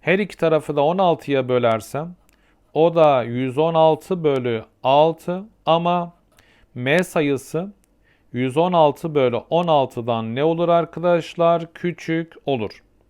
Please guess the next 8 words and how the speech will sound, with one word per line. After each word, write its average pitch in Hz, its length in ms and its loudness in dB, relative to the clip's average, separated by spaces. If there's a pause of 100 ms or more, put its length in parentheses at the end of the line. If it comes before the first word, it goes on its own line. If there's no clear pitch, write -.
(720)
İsterseniz 160 920 0
sadeleştirebiliriz. 151 1600 -4 (840)
Yüz 131 200 -4
on 202 160 2
altıyı 170 420 2
arkadaşlar 127 680 0
ikiye 131 500 -2
bölersek 147 760 -2